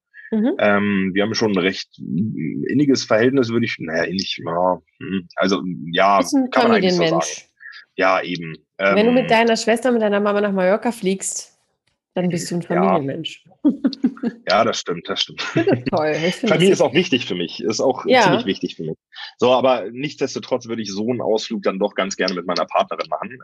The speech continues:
Speaker 2: ähm,
Speaker 1: Mhm.
Speaker 2: und nicht, nicht nur mit meiner Schwester.
Speaker 1: Und
Speaker 2: Ähm,
Speaker 1: alleine?
Speaker 2: von daher, n-, ja, da bin ich überhaupt nicht der Typ für, bin ich ganz ehrlich. Also so
Speaker 1: Mhm.
Speaker 2: alleine verreisen, ich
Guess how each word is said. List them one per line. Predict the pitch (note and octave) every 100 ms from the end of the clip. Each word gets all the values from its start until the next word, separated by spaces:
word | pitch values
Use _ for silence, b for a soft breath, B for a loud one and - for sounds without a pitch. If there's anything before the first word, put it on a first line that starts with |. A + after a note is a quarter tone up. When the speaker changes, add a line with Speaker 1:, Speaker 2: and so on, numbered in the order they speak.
| -
Speaker 2:
ähm, | G3+ G3+
Speaker 1:
Mhm. | G3 F#3+ G3+
Speaker 2:
und | A#3+ -
nicht, | F#3+ - _
nicht | G3 C3
nur | F2
mit | F2
meiner | E2 D#2+
Schwester. | - F2+ - - - B B B B -
Speaker 1:
Und | F2+
Speaker 2:
Ähm, |
Speaker 1:
alleine? | - F#3+ D3+ F#3+
Speaker 2:
von | B3 -
daher, | E2+ E2+ E2+ E2+ D#2+ - _ _ -
n-, | F2+ G#2+ F2+ F2
ja, | - B B B B _ B B B -
da | B2+
bin | E3+
ich | D#3+
überhaupt | A#2 A#2 A#2 G2
nicht | -
der | -
Typ | - -
für, | - D2
bin | D2+
ich | D#2+
ganz | F#2+ E2+
ehrlich. | D#2+ D2+ - -
Also | G#2+ G#2+
so | G#2+ -
Speaker 1:
Mhm. |
Speaker 2:
alleine | G#2+ A2 D#3+ D#3+
verreisen, | B2+ G#2 C3 D#3 C#3+ B2 B B
ich | - -